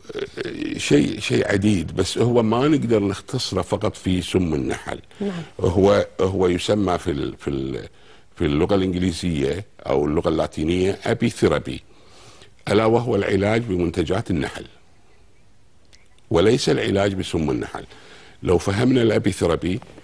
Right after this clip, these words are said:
Speaker 1: وال-، ونفهم الأبيثيرابيست بشكل عام
Speaker 2: مم.
Speaker 1: شنو دوره، يفترض أنه يفهم كيف يوفق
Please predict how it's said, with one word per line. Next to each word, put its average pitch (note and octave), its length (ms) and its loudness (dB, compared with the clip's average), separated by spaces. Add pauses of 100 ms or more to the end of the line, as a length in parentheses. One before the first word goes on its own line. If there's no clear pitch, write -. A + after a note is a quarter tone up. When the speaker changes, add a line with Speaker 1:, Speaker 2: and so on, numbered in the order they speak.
(320)
Speaker 1:
وال-، D2+ 380 2
ونفهم G#2+ 680 2
الأبيثيرابيست G2+ 1160 0 (140)
بشكل E2+ 380 -2
عام E2 340 0 (240)
Speaker 2:
مم. A#3+ 100 -6
Speaker 1:
شنو C3 320 2
دوره، D#2+ 460 0 (600)
يفترض - 500 2
أنه G#2+ 180 4
يفهم G2+ 600 0 (340)
كيف C#3 560 2 (440)
يوفق F2+ 920 0